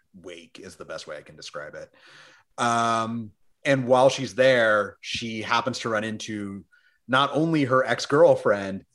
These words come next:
but also her sugar daddy. And, of course, her parents are also there. And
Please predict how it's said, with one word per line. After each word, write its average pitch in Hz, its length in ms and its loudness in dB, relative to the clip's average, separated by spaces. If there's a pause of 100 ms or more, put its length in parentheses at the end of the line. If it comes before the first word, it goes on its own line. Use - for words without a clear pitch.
(120)
but 135 320 2
also 127 380 2
her 107 180 -2
sugar 104 360 -2
daddy. 76 280 -12 (760)
And, 123 500 0 (440)
of 135 140 -2
course, 139 220 2
her 127 100 0
parents 143 500 2
are 120 120 4
also 120 380 0
there. 107 640 4
And 123 480 -2